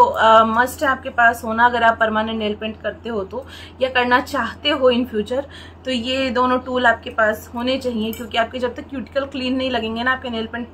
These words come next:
निखर निखर के नहीं आएंगे। दूसरा ये, ये तो सभी के पास होता ही है <laughs> तो ये होना चाहिए आपके पास भी। और है ये बफर, जिसमें यहाँ पे एक तरफ आपको शेप बनाने के लिए है, दूसरा आपके पास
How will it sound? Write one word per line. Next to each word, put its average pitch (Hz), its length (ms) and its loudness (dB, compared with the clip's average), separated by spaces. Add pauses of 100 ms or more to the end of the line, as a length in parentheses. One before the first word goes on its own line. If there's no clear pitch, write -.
(100)
निखर 233 340 -4
निखर 254 280 -2
के 240 140 -6
नहीं 214 280 -2
आएंगे। 185 340 -8 (960)
दूसरा 262 400 -2
ये, 240 320 -4 (280)
ये 254 120 -10
तो 285 400 2
सभी 247 320 -2
के 247 80 -4
पास 233 380 4 (340)
होता 233 200 0
ही 226 220 2
है 294 160 2
<laughs> - 1160 -14
तो 226 60 -2
ये 247 220 -4
होना 247 300 2
चाहिए 233 240 -6
आपके 214 260 -2
पास 214 280 -2
भी। 269 180 -10 (880)
और 269 220 6
है 320 120 4
ये 339 120 6
बफर, 247 500 2 (240)
जिसमें 247 500 -6
यहाँ 233 380 0
पे 254 80 -10
एक 233 440 -12
तरफ 233 240 0
आपको 240 260 0
शेप 240 280 -4
बनाने 233 360 0
के 226 140 -8
लिए 226 220 -4
है, 226 260 0
दूसरा 226 380 2
आपके 233 240 -2
पास 226 280 -2